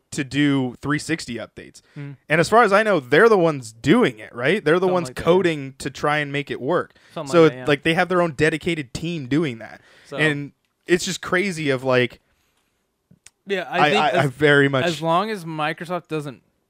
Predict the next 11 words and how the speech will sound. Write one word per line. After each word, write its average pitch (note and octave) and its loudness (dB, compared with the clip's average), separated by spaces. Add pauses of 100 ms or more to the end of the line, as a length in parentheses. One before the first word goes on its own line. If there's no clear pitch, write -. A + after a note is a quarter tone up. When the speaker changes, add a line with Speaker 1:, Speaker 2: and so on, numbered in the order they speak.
(920)
Speaker 2:
fuck E3+ -4
it F3 -4
up D#3 -2
like C3 -12
they C#3 -10
did C3+ -8
with B2 -16
the B2+ -10
Xbox C3 -10
One C#3 -10
launch A#2 -8